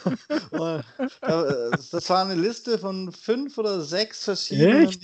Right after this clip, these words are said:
Speaker 1: Xboxen und dann soll, die, die, da war ja aber jeweils nur, <laughs> ja, es ist eine Xbox One gewesen und das war an dem und dem Datum. De-,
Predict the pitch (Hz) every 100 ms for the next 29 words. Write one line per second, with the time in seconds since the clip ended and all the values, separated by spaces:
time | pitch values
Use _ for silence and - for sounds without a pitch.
0 | 214 - - 208 202 - 208 202 190 185
1 | 190 180 190 180 117 135 170 160 - 170
2 | - - 175 170 175 170 170 165 208 208
3 | 196 - 185 208 233 233 233 185 202 185
4 | 247 - 208 202 180 - 185 175 - -
5 | 180 226 247 247 240 240 226 226 202 202
6 | - - 185 185 175 180 185 180 170 147
7 | 160 202 - 180 254 - - - - -
8 | - - _ - 151 -